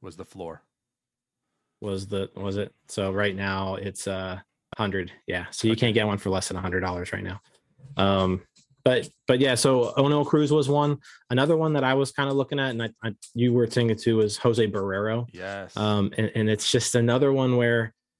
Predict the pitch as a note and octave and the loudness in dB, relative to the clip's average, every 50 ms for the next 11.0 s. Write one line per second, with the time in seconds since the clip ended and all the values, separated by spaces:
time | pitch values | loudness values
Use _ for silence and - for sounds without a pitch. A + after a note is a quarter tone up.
0 | _ _ _ _ - A2+ G#2+ - - - - - - A#2 A2+ G#2+ G#2 A2 A#2 B2+ | _ _ _ _ -8 -8 -8 -8 -8 -10 -4 0 2 2 2 2 2 2 2 2
1 | B2+ A#2+ - - - G2 A2 A#2 B2 B2+ B2+ B2+ B2+ B2+ C3 A#2+ - _ - D3+ | 2 2 0 -2 0 2 4 4 4 4 4 2 2 2 0 -2 -6 _ 0 0
2 | D#3+ G3 F#3+ - - C#3 B2+ C3+ - - - - B2 A2+ G#2+ A#2+ C3 C3 C3+ C3+ | 0 0 0 0 2 2 2 2 -2 -8 -6 -4 -4 -2 2 2 4 4 4 2
3 | C3+ G2+ G#2+ B2+ B2+ A#2+ - - C3 A#2+ C3+ C#3 B2+ C#3+ C#3 C3+ B2+ - - C3+ | 0 0 0 -2 -2 -2 0 0 0 2 2 2 2 2 2 2 0 0 -2 -2
4 | C3 B2 - C#3 C#3 C#3 C3 B2 A#2+ A#2+ A2+ - - C#3 B2 A2 G#2 G2 G2+ G2 | -2 0 0 2 2 2 2 2 2 2 0 -2 -2 0 0 0 0 -2 -2 -4
5 | G#2 G2 - - G2 G2 G2+ G2 G#2 A#2+ C3+ C3 A#2+ A2+ G2 - - A2 G#2 A2 | -4 -6 -8 -8 -6 -4 -2 0 2 2 4 2 2 0 -2 -4 -6 -4 -4 -4
6 | A2+ - - - - - G#2 A#2 A#2 - - _ _ - - - - _ _ _ | -6 -10 -14 -8 -2 0 0 0 0 -2 -10 _ _ -20 -20 -20 -20 _ _ _
7 | - F#2+ G#2 G2+ G2+ G2+ G2 F#2+ F#2+ F#2 F#2+ - _ _ _ _ - - - _ | -6 -4 -2 -2 0 -2 -2 -2 -4 -6 -8 -12 _ _ _ _ -20 -20 -20 _
8 | _ _ _ _ _ _ _ _ _ _ _ _ - - - A2 - - - - | _ _ _ _ _ _ _ _ _ _ _ _ -20 -10 -8 -8 -8 -6 -6 -4
9 | G2+ A#2 D#3 C3+ G#2 G#2 G#2 - - G#2 G#2 G#2 - A2 G2+ - - A2+ A2 G#2+ | -2 0 0 2 2 0 0 0 0 0 0 0 -2 -4 -4 -2 0 0 0 2
10 | - A2+ G#2+ - - A2 A2 - - - A2 G2+ A2 G2+ - - C3 C#3 A#2+ | 2 0 0 0 0 -2 -4 -2 -2 -2 -2 -2 -2 -2 0 0 2 2 0